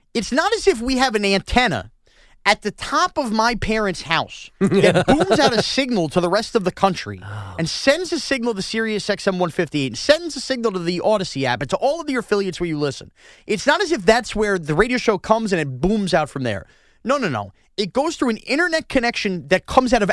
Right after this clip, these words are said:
Speaker 1: our studio in New York City where everything is programmed to. Somebody needs to be able to hit commercial breaks, play sound, because we don't have the ability to play sound from there, whether it be sound check, the opens, bring us in and out of break.
Speaker 2: My updates need cuts.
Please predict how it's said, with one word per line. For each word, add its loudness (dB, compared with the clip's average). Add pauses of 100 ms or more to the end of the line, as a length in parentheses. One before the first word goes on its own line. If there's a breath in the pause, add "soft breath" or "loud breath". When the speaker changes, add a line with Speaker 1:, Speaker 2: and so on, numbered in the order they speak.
Speaker 1:
our 4
studio 0
in -2
New 0
York 0
City -2
where -2
everything 0
is -4
programmed -2
to. -8 (280 soft breath)
Somebody 4
needs -2
to -2
be 0
able 0
to 0
hit -4
commercial 2
breaks, -2 (260 soft breath)
play -2
sound, 2
because 0
we -2
don't 0
have -2
the 0
ability 2
to -6
play -2
sound -2
from -4
there, 0
whether 0
it -4
be -6
sound 0
check, 0
the -8
opens, -2
bring -4
us -4
in -4
and 0
out 2
of -2
break. 0
Speaker 2:
My 2
updates 0
need 0
cuts. -2